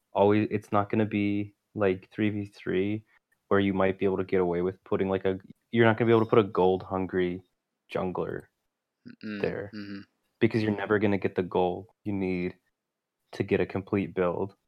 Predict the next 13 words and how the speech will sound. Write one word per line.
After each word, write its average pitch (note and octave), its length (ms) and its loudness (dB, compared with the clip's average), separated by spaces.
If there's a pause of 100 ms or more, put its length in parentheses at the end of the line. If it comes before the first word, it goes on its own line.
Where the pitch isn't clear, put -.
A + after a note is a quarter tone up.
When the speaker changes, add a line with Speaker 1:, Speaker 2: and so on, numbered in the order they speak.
(580)
Speaker 1:
right? F#2 360 0
So - 120 -4
you, G#2+ 340 2
your G2+ 200 -4
jungler G2+ 360 2
needs G2+ 220 0
to - 160 -12
be G#2 140 -2
able G2+ 140 2
to, G#2 80 4
like, F#2 200 2
spike - 500 -2
early F#2+ 540 -2